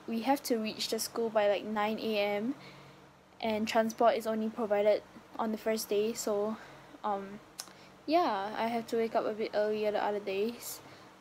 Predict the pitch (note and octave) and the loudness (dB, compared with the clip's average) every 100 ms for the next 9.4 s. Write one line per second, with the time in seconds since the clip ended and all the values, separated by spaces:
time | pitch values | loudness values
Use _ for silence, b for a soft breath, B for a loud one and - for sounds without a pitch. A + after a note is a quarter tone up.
0 | B - - A3+ A3+ A3+ A3+ A3+ - - | B -16 -2 0 2 2 2 -2 0 4
1 | B3 C4+ - C4+ B3+ C4 B3 A#3+ A3+ A3+ | 6 6 4 4 6 4 4 2 2 4
2 | B3+ B3 - A#3 - G#3+ G#3 G3 - - | 4 4 2 0 2 2 2 0 -6 -20
3 | - - - A3 G#3+ A3 G#3+ G#3 - - | -20 -16 -2 2 2 0 -10 -6 -4 -4
4 | - - G#3+ G#3 - A3 A3 A3+ - B | -8 -10 -6 -4 -2 -2 -2 -4 -6 B
5 | B B B - - - - - B B | B B B -20 -20 -20 -20 -20 B B
6 | B B A#3+ A3+ G#3+ G#3 - A3+ - A#3 | B B -4 -2 -4 -8 -8 -4 -2 -2
7 | A3+ A3 A#2 - - - - - B B | -4 -6 -8 -12 -6 -2 -2 -2 B B
8 | B B - A#3+ C#4+ D4 C4 C4 A#3+ A3 | B B 0 2 4 4 4 2 2 2
9 | G#3+ A3 A3 A#3 | 2 0 -4 -6